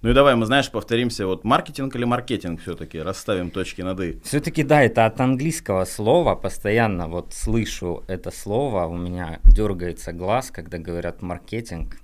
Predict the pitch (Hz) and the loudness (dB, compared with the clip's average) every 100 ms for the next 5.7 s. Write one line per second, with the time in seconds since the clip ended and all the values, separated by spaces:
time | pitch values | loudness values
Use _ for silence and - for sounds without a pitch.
0 | - 92 98 101 95 92 80 - - - | -12 -6 -4 -2 -2 -2 -6 -10 -12 -12
1 | - 117 131 95 - 98 101 90 80 - | -4 -4 -2 -4 -2 -2 -2 -4 -10 -14
2 | 76 - - 87 - 90 - 90 113 - | -16 -16 -12 -10 -10 -10 -8 -6 -6 -8
3 | 92 - 117 90 98 98 - - - - | -10 -4 -4 -2 -2 -4 -6 -20 -20 8
4 | - - - - - 107 95 98 - 98 | 10 10 0 -10 -8 0 0 0 -6 -8
5 | - 95 85 85 87 87 69 | -4 -6 -6 -8 -6 -6 -8